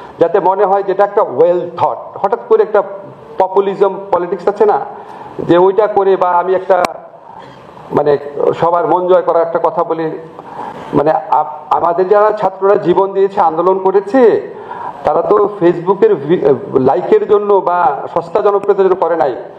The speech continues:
জীবন বাজি রেখে দেশ গড়ার জন্য এসেছিল।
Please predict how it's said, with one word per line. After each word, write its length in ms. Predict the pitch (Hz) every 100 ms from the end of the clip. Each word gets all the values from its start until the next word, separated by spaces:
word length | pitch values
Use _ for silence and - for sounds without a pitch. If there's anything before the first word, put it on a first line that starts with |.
| - - - - -
জীবন 460 | 185 208 220 214
বাজি 300 | 165 180 208
রেখে 500 | 190 196 196 151 123 151
দেশ 280 | 170 165 151
গড়ার 320 | 165 165 -
জন্য 440 | 160 151 139 - - - -
এসেছিল। 460 | 139 139 135 117